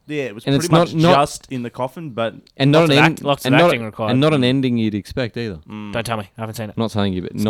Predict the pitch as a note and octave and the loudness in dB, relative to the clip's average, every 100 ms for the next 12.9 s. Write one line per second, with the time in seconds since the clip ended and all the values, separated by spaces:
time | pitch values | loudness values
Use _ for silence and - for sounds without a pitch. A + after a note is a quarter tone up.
0 | G3 A#3 A#4 G#4 F#4+ F#4+ F#4 G4 G#4 D3 | 8 10 10 10 8 6 2 0 -2 -2
1 | C3 F3 F3+ C#3 - B2 C3 C3+ A#2 - | 2 2 2 -4 -4 0 0 0 -2 2
2 | A2+ G2 _ _ _ _ - D3 D#3 - | 2 2 _ _ _ _ -6 -4 -4 -4
3 | A#2+ A#2+ A2 G#2 G2 F2+ F2 - - C3 | -2 0 0 0 -2 -2 -4 -8 -8 -8
4 | B2 - A2 F#2 G2+ - E2+ G2 G#2 A2 | -8 -12 -14 -10 -10 -10 -18 -12 -12 -14
5 | - _ _ G#2 - G2+ A2 G#2 - A2 | -20 _ _ -20 -14 -8 -6 -6 -8 -10
6 | F#2+ - G#2 F#2 G#2 G2+ F#2+ - - G#2+ | -10 -10 -12 -12 -14 -14 -14 -16 -10 -8
7 | F#2 F#2 F#2 G2+ G2 F#2 _ - A2 A2 | -8 -10 -12 -10 -10 -12 _ -20 -18 -16
8 | G#2+ G2 F#2+ F#2 F#2 F#2+ F#2 F#2 - A2 | -14 -16 -18 -16 -14 -12 -12 -14 -14 -16
9 | - G#2+ F#2+ G2 - _ _ _ - _ | -14 -12 -12 -14 -20 _ _ _ -20 _
10 | _ G2+ G2 - B2 A#2+ A2 G#2 A2+ _ | _ -12 -12 -10 -10 -8 -8 -12 -18 _
11 | _ A#2 G#2+ G#2 - - _ - G#2 G2 | _ -12 -12 -12 -18 -20 _ -14 -12 -10
12 | F#2+ - - B2 - C#3+ D3 E3+ _ | -12 -16 -14 -14 -12 -16 -14 -16 _